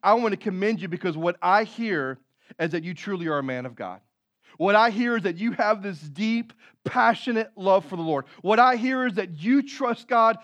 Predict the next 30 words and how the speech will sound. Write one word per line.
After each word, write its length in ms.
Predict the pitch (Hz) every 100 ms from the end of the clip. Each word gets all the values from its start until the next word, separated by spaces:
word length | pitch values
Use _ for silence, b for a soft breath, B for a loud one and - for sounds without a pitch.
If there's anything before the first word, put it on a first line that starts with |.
| B
which 180 | - 208
is 100 | 180 _
unparalleled 720 | 233 233 214 233 233 233 220
to 60 | 202
maybe 280 | 196 185
anybody 480 | 196 190 190 170 160
else. 320 | 135 107 - _ _ _ _
He 120 | 220
also 220 | 214 214
says 240 | 180 202 175
this, 240 | 175 170
"You 80 | 190
know 140 | 196
what 160 | 202 202
I 100 | 196
hear?" 280 | 202 208 - b -
He 100 | 190
said, 220 | 170 156
"I 180 | 180 208
hear 220 | 185 208
that 160 | 170 160
your 160 | 180
life 300 | 175 175 170
is 120 | 143 139
an 80 | 147
inspiration 880 | 165 151 147 143 139 135 117 107 98 _ _ _ _ _ _ _
to 80 | 170
those 220 | 151 135
around 380 | 131 123 110 92
you." 120 | 90